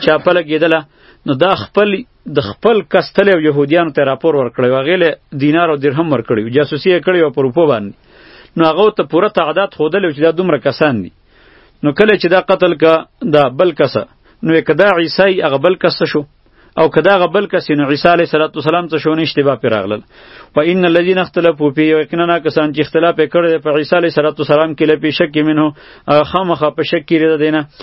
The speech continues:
"ما لهم به من علم"، نشته د دوی دپاره په هغه باندې څه علم، "الا اتباع الظن"، یعنی د هغې پوره حقیق-، حقیقت حال الله تعالی ته معلوم دی.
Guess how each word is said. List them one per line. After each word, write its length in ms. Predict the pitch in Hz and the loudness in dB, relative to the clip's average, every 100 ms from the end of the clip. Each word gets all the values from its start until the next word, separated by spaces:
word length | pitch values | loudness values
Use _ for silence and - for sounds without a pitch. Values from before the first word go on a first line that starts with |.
| - - - - | -20 -20 -20 -6
"ما 200 | 147 180 | 0 2
لهم 300 | 175 170 185 | 2 0 0
به 220 | 165 151 | 2 2
من 160 | 156 156 | 0 0
علم"، 260 | 151 170 156 160 | 0 0 -2 -2
نشته 200 | 180 170 | -2 0
د 140 | 160 | 2
دوی 100 | 170 | 0
دپاره 320 | 175 151 147 147 | -2 0 0 0
په 120 | 156 | -2
هغه 140 | 160 160 | -2 -2
باندې 160 | 156 147 | -2 0
څه 80 | 156 | 0
علم، 180 | 151 156 143 _ | 0 -2 -8 _
"الا 220 | 175 180 | -2 2
اتباع 400 | 160 - 151 170 151 | 2 0 0 2 0
الظن"، 260 | 143 156 151 - - _ | 0 -4 -4 -12 -20 _
یعنی 180 | - 151 | -2 0
د 60 | 147 | 2
هغې 220 | 156 175 151 | 2 0 0
پوره 180 | 156 180 | -2 -2
حقیق-، 580 | 160 147 143 143 - - 135 | -4 -6 -6 -8 -8 -4 -2
حقیقت 420 | 151 160 151 156 | 0 0 0 0
حال 280 | 151 139 175 | 0 2 0
الله 260 | - 151 151 | 0 -2 -2
تعالی 260 | 151 156 170 | -2 0 0
ته 60 | 156 | 0
معلوم 280 | 151 151 | 0 -2
دی. 200 | 156 151 | -2 -2